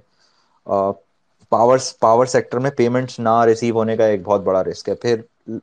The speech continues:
ऑटोज में एक, अ, एलसीज ना खुलने का रिस्क है।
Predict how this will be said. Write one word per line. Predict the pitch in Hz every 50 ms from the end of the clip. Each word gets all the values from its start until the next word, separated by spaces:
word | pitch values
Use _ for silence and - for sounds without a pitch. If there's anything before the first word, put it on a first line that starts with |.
| _ _ -
ऑटोज | 113 123 123 123 - 143 143 139 123
में | 123 127 131 131 131 131 127 123 113
एक, | - 123 117 117 117 110 _ _ _ - 110
अ, | 107 107 107 107 101 - - - 131
एलसीज | 123 123 - 143 131 117 110
ना | 113 113 120
खुलने | - 120 113 110 110 107
का | 101 107
रिस्क | 98 98 98 - - -
है। | 95 90